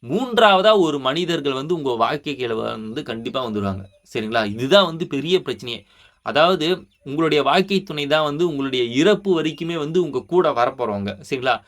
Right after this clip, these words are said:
இவங்க பேச்சை கேட்காம மூன்றாவதா ஒரு நபர்களை வந்து கூட்டிட்டு வரதுனால பி-, ஏற்கனவே சனி தசையில நடக்கிறவங்க பெரிய பிரச்சனைகள்ல வந்து இருப்பாங்க. மூன்றாவதா ஒரு நபரை கூட்டிட்டு வந்து தேவையில்லாம மன வாழ்க்கையில குழப்பத்தை ஏற்படுத்தி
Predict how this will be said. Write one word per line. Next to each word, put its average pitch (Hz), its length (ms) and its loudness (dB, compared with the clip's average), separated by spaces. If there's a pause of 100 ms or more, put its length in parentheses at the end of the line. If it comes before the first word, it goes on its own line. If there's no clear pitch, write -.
(160)
இவங்க 180 380 2
பேச்சை 208 460 0
கேட்காம 151 600 2
மூன்றாவதா 190 720 4
ஒரு 143 180 0
நபர்களை 147 500 0
வந்து 147 340 -8
கூட்டிட்டு 196 460 -2
வரதுனால 120 520 0 (380)
பி-, 143 240 -4
ஏற்கனவே 196 500 2
சனி 185 280 0
தசையில 165 380 -2
நடக்கிறவங்க 147 540 -4
பெரிய 185 400 -4
பிரச்சனைகள்ல 143 560 -2
வந்து 135 180 -2
இருப்பாங்க. 107 320 -4 (380)
மூன்றாவதா 196 600 4
ஒரு 151 160 2
நபரை 139 400 0
கூட்டிட்டு 156 300 -6
வந்து 131 420 -6
தேவையில்லாம 170 640 2
மன 147 220 2
வாழ்க்கையில 156 420 0
குழப்பத்தை 143 640 -6
ஏற்படுத்தி 147 720 -2